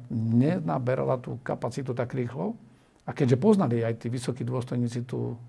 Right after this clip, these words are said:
tú štruktúru tej armády, aj tie problémy, tak si neboli až takí sebaistí. Nemali niektoré z prostriedky, ako leteckú podporu, tu dostala tá afgánska armáda až, až na konci.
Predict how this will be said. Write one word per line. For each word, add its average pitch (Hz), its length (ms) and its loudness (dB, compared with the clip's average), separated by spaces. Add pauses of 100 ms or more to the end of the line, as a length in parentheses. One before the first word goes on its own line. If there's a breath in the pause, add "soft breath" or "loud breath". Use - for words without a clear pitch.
(240)
tú - 80 -8
štruktúru 139 480 -2
tej 120 160 2
armády, 131 320 0
aj 123 160 0
tie 156 80 2
problémy, 120 560 0 (560 loud breath)
tak - 160 -4
si 156 80 6
neboli 160 240 6
až 113 160 -2
takí 117 160 -6
sebaistí. - 720 -8 (240 soft breath)
Nemali 135 320 4
niektoré 120 560 2
z 120 320 -14
prostriedky, 139 560 -4
ako 117 160 -8
leteckú 120 400 -4
podporu, 120 400 -4
tu 117 160 -6
dostala 117 400 -4
tá 117 160 -4
afgánska 120 400 -4
armáda 117 320 -2
až, 113 240 -8
až 127 160 -8
na 131 160 -6
konci. - 320 -6